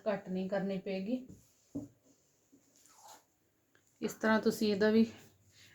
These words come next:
ਇਹ ਦੇਖੋ, ਡਿਜ਼ਾਈਨ ਬਣਿਆ ਹੁੰਦਾ, ਇੱਥੋਂ ਆਪਾਂ ਇਹਦਾ ਸੈਂਟਰ ਕਰ ਸਕਦੇ ਹਾਂ। ਬਾਕੀ ਜਿੰਨਾ ਆਪਾਂ ਨੇ ਘੇਰਾ ਰੱਖਣਾ, ਉਨਾ ਰੱਖ ਕੇ ਇਹਦੀ ਆਪਾਂ ਕਟਿੰਗ ਕਰ ਲੈਣੀ ਹੈ। ਇਹ ਵੀ ਆਪਾਂ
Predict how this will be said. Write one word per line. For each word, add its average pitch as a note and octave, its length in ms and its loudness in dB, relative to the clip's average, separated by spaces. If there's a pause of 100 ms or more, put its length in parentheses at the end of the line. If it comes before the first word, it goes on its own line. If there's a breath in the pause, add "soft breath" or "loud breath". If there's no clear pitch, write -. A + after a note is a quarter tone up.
(120)
ਇਹ A3 200 4
ਦੇਖੋ, A3 360 2
ਡਿਜ਼ਾਈਨ G#3 480 4
ਬਣਿਆ G3 280 4
ਹੁੰਦਾ, A3+ 240 4
ਇੱਥੋਂ A#3 300 0
ਆਪਾਂ G3+ 220 0
ਇਹਦਾ G3 160 2
ਸੈਂਟਰ F#3 380 -2
ਕਰ F#3+ 160 0
ਸਕਦੇ F#3+ 360 0
ਹਾਂ। D4+ 80 2 (600 soft breath)
ਬਾਕੀ G#3+ 240 -2
ਜਿੰਨਾ G#3+ 300 6
ਆਪਾਂ A3 200 4
ਨੇ A3 200 6
ਘੇਰਾ G#3+ 240 8
ਰੱਖਣਾ, A3+ 340 6
ਉਨਾ G#3+ 240 4
ਰੱਖ G3 340 0
ਕੇ C4 80 0
ਇਹਦੀ - 920 -4
ਆਪਾਂ A3 240 0 (180)
ਕਟਿੰਗ G#3+ 260 2
ਕਰ G3 160 4
ਲੈਣੀ F3+ 380 0
ਹੈ। A3 60 -6 (1160)
ਇਹ G#3 160 4
ਵੀ A#3 160 4
ਆਪਾਂ A#3+ 240 4